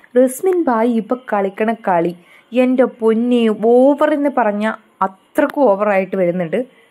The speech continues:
ചെയ്ത വലിയൊരു കാര്യം എന്ന് വെച്ചാൽ, വലിയ ഒരിക്കലും അക്സെപ്റ്റ് ചെയ്യാൻ പറ്റാത്തൊരു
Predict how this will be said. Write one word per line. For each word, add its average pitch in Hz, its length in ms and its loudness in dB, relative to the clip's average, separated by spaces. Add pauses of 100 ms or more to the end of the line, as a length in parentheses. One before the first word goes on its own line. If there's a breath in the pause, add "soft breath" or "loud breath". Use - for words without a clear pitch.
(120)
ചെയ്ത 311 140 0
വലിയൊരു 294 580 0
കാര്യം 214 420 0
എന്ന് 254 120 0
വെച്ചാൽ, 175 220 -4
വലിയ 240 380 0
ഒരിക്കലും 233 380 0
അക്സെപ്റ്റ് - 300 -10
ചെയ്യാൻ 226 180 2
പറ്റാത്തൊരു 214 400 -2